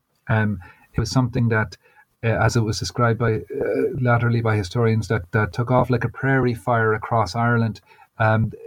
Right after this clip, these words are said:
in, in a period of great, um, difficulty, great challenges.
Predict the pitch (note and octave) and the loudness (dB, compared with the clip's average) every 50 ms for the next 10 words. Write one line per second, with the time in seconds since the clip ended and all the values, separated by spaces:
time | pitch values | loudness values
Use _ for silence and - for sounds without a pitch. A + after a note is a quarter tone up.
0 | - - D3+ C3+ B2+ B2 B2 C#3 A#2+ A#2+ A2+ - - B2+ C3 B2+ B2 A#2 A#2 A2 | -6 -2 0 2 2 2 0 0 0 0 -2 -2 -2 0 0 2 0 0 -2 -4
1 | - - - - F#2 - - _ _ _ _ _ _ _ _ _ _ _ _ _ | -4 0 0 0 0 0 -4 _ _ _ _ _ _ _ _ _ _ _ _ _
2 | _ _ _ _ - G#2 G#2 G#2 G#2 G#2 G#2+ F2+ - D3 C#3+ - D#3+ C#3+ - C3 | _ _ _ _ -2 0 2 2 2 0 0 4 4 4 4 4 2 -2 0 0
3 | B2 A#2+ A#2 A2+ B2 A#2 A#2 - - C3+ C#3 B2 A2+ G#2 F#2+ F2 - - | 0 0 0 0 0 -2 0 0 2 2 2 2 2 0 -4 -6 -8 -10